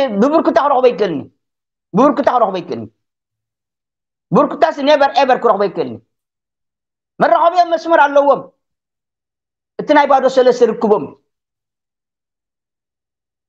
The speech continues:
ንኣብነት ስራየ እንዶ ሳሚ ሽኮርሲ ካብ ትማሊ ስጋብ ሕጂ ዕረፍቲ ይወሰደን ላይፍ ኣሎ። ወዲ ሰብ ስጋ ለበስ ሰብ ሲ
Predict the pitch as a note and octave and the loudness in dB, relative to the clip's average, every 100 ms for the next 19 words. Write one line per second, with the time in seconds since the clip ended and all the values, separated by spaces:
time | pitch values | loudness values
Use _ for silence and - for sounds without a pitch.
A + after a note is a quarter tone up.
0 | - A#3 D#4 E4+ E4 D#4 D4 D#4+ C#4 A#3+ | -2 0 2 2 2 0 2 2 0 -4
1 | - - C#4+ D4+ C4+ D#4+ D4+ E4 - _ | -4 -2 -2 -2 -2 0 0 -8 -10 _
2 | _ - D4+ - F4+ F#4+ G4+ D4 D#4+ D4+ | _ -4 -4 0 0 2 0 -2 -4 -2
3 | E4+ E4 F4 D#4+ D#4 D#4+ D#4+ E4 E4+ - | -4 -4 0 0 2 2 2 2 2 -2
4 | - B3+ E4 G#3 F3 - _ _ _ G3+ | -2 0 2 0 -6 -10 _ _ _ 0
5 | D#4+ E4 F4+ - - - - C4 D#4+ D#4+ | 0 0 0 -2 -12 -20 -2 0 2 2
6 | E4+ D#4+ D#4+ D#4 | 2 2 0 0